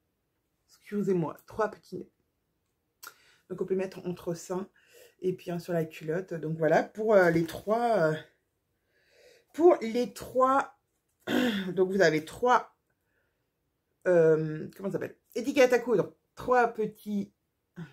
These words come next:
nœuds pour faire vos lingeries. Alors, dans cette box, vous avez, euh, un explicatif de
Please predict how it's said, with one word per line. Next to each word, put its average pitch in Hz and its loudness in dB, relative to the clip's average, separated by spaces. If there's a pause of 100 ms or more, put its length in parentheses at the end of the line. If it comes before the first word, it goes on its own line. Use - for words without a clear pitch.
(1400)
nœuds 233 4
pour 269 -8
faire 254 -2
vos 233 -2
lingeries. 202 0 (160)
Alors, 302 6 (1900)
dans 285 4
cette 320 2
box, 285 2
vous 254 -2
avez, 208 6 (140)
euh, 180 6
un 208 0
explicatif 254 -2
de 240 -2